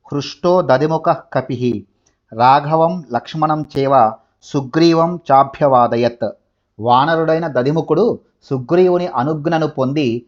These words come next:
సంతోషపడినవాడై రామలక్ష్మణులకును సుగ్రీవునకును నమస్కరించెను. స ప్రణమ్య చ సుగ్రీవం రాఘవౌ చ మహాబలౌ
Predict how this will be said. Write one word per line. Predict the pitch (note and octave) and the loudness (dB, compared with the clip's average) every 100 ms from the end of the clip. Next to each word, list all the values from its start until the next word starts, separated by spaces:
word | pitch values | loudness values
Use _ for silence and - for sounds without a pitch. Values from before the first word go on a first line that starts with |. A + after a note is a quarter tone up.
| _ | _
సంతోషపడినవాడై | _ C3+ D3 D#3+ F3+ F3+ - D3 D3 D3 C#3 C3+ G#3 C#3+ - _ - | _ -2 -2 0 -2 -2 -2 0 2 4 4 4 2 -2 -6 _ -4
రామలక్ష్మణులకును | A#2 C3+ F3+ F3 D#3+ - D3+ D3+ D3 D3 F#3 B3 - _ | 2 2 2 0 -2 -4 -2 -2 -2 -2 -2 -2 -8 _
సుగ్రీవునకును | - C3 C3 E3+ E3 D#3 D3+ D3 F#3 | -10 -6 0 2 2 0 0 -2 0
నమస్కరించెను. | C3 C#3+ - D#3 C#3 A#2+ A#2 A#2+ A2 - _ _ _ | 2 0 0 -4 -2 -4 -4 -2 -4 -8 _ _ _
స | - | -2
ప్రణమ్య | E3 E3 C#3+ C#3+ E3+ F#3 | -2 -2 -2 0 0 -2
చ | F3+ F3+ | -4 -6
సుగ్రీవం | - B2 D3 D#3 D3+ B2+ B2 - _ A2+ | -8 -6 0 0 2 0 -2 -8 _ _
రాఘవౌ | A#2 C3 D3 E3 E3 E3+ D#3+ | 2 2 2 0 0 -2 -2
చ | |
మహాబలౌ | E3 B2 C#3+ D3 C3+ B2+ A#2+ | 0 2 4 4 4 2 0